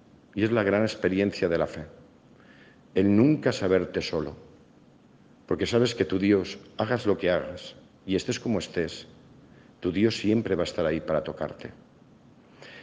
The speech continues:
Y es la experiencia de la Eucaristía. ¿Qué es lo que hace Dios con cada uno de nosotros? Podremos estar enfermos, no enfermos, seremos más pecadores, menos pecadores, pero ¿qué hace Jesús con nosotros?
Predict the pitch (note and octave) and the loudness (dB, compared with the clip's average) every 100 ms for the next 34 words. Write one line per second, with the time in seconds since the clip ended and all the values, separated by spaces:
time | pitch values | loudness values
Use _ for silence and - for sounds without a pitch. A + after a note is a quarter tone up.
0 | - B2 C#3 D#3+ - A#2 A2+ C#3+ - B2 | 2 6 8 8 8 6 8 6 4 4
1 | F2+ E2 D#2+ D#2 - G2 D#2+ D2 - - | 4 4 2 -2 -2 0 0 -2 -14 -20
2 | - - - - - - B2 A#2+ C3 G#2 | -20 -20 -20 -20 -20 2 2 4 4 6
3 | G2 - E2+ G2 F#2 - F#2 G2+ F#2+ F2+ | 4 2 2 2 2 -2 -2 4 6 6
4 | F2 F2 F#2+ - D#2 D2 C#2+ - - - | 4 0 -2 -4 -8 -8 -14 -18 -20 -20
5 | - - _ - E2+ F#2 F#2 - - D#2+ | -20 -20 _ -4 0 0 0 -2 -2 -2
6 | D#2+ - C3+ C3 C3 F#2 E2 D#2+ - A#2+ | 0 2 2 2 -4 -4 -6 -2 2 2
7 | C3 C#3+ D#3 - - - - - - - | 0 -6 -10 -14 -20 -20 -20 -20 -12 -2
8 | F#2 F#2+ F2+ G2+ G2+ F#2 F2+ F2+ F2+ E2 | 2 2 2 0 0 0 2 2 2 0
9 | F2+ F2 - E2 E2+ F2+ A#2+ E3 - - | -2 -2 -4 -4 0 0 0 -2 -6 -14
10 | - - - - - - - G#2 F#2+ G2+ | -20 -20 -20 -20 -20 -16 0 2 4 4
11 | F2 - - E2 E2+ - F2 E2 - - | 4 2 -4 -4 -6 -4 -2 -2 -2 -4
12 | F2+ E2+ - | -4 -10 -14